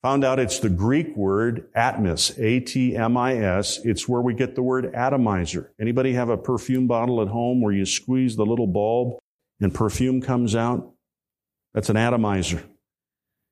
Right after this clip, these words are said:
That's an interesting word picture for me about my life, that you squeeze that bulb and you see that mist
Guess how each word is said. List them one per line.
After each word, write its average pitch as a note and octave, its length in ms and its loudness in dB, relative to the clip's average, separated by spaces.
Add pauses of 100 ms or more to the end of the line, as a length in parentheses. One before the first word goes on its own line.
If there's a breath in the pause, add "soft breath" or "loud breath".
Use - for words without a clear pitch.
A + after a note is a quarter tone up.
(140)
That's - 180 -2
an G#2+ 80 2
interesting G#2+ 560 0
word A2+ 240 0
picture G2+ 380 -2
for G2+ 160 -4
me G#2+ 240 2
about F#2+ 400 -2
my F#2 160 0
life, G2 420 0
that G2+ 140 -4
you G#2 100 0
squeeze C3 480 0
that A2+ 240 2
bulb A2+ 300 0
and G#2+ 100 2
you G2+ 80 0
see F3+ 320 0
that C#3+ 260 0
mist C3+ 440 -2